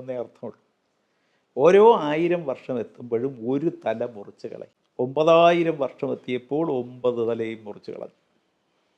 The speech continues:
പതിനായിരം വർഷം എത്തിയപ്പോൾ പത്താമത്തെ തലയും മുറിക്കാൻ ഒരുങ്ങിയപ്പോഴാണ് സർവാധികാരമുണ്ടായിരുന്ന ബ്രഹ്മാവ് പ്രത്യക്ഷപ്പെട്ട് എന്താണ് ആവശ്യമെന്ന് ചോദിക്കുന്നത്. രാവണൻ വേറൊന്നും ചോദിച്ചില്ല.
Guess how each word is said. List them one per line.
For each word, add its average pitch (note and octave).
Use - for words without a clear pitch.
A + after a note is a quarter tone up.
പതിനായിരം D#3
വർഷം B2
എത്തിയപ്പോൾ A#2
പത്താമത്തെ E3+
തലയും C#3
മുറിക്കാൻ B2+
ഒരുങ്ങിയപ്പോഴാണ് A#2
സർവാധികാരമുണ്ടായിരുന്ന B2
ബ്രഹ്മാവ് A#2
പ്രത്യക്ഷപ്പെട്ട് -
എന്താണ് A#2+
ആവശ്യമെന്ന് G#2+
ചോദിക്കുന്നത്. -
രാവണൻ C3
വേറൊന്നും B2+
ചോദിച്ചില്ല. A2+